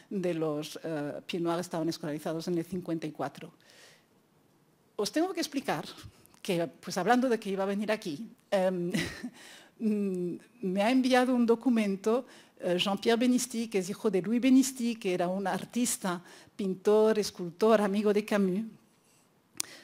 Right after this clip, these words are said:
que explica, eh, cuando justamente un día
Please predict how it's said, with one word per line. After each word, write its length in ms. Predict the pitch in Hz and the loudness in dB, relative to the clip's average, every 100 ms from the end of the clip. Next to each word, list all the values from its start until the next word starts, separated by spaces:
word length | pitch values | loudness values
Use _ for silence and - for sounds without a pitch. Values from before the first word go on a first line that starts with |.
| _ | _
que 120 | - 240 | 4 4
explica, 560 | 226 - 311 311 269 330 - - - _ _ _ _ - - _ | 4 2 0 2 0 -2 -14 -20 -20 _ _ _ _ -20 -20 _
eh, 320 | 208 196 180 - | 2 2 2 2
cuando 460 | 214 202 175 190 | 2 4 4 2
justamente 720 | 185 277 - 262 254 240 233 233 | 2 -4 0 2 2 2 -2 -2
un 220 | 247 233 | 2 2
día 320 | 214 196 | 2 0